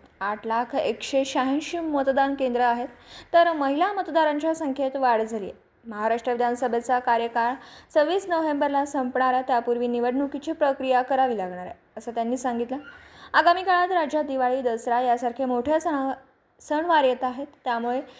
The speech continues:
निवडणुकांची तारीख जाहीर करताना याचा विचार करण्यात यावा. सणोत्सव लक्षात घेऊन निवडणुकांच्या तारखांची घोषणा करण्याची विनंती पक्षनेत्यांनी केल्याचं त्यांनी सांगितलं.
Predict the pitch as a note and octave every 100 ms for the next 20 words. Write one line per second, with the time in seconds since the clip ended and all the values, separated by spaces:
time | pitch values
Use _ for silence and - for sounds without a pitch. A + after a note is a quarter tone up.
0 | - C4+ D4 F4 G#4 F#4+ E4 E4 E4 C#4
1 | C#4 C#4 D4+ C#4+ B3 B3 B3 A#3 A3+ A#3
2 | C4 B3 B3+ A#3+ C#4 D#4 E4+ C4+ A#3+ A#3
3 | A3 A#3 A#3+ F#3+ A#3 _ - A#3+ A#3+ A#3+
4 | C4 B3+ B3 - C4+ B3 B3+ C4+ - -
5 | - C#4 D#4+ G4 F#4 F4 E4+ F4+ D4 B3+
6 | B3+ B3+ C#4 A#3 A#3+ C#4+ D#4 D4+ B3 A#3+
7 | A#3+ C#4 A#3 B3+ C#4+ A#3+ G#3+ - - -
8 | F4 F#4+ F#4 F4+ C4 B3+ A#3+ A#3+ A#3+ G3+
9 | - A3+ A#3 A3 A3+ B3 F3+ E3+ -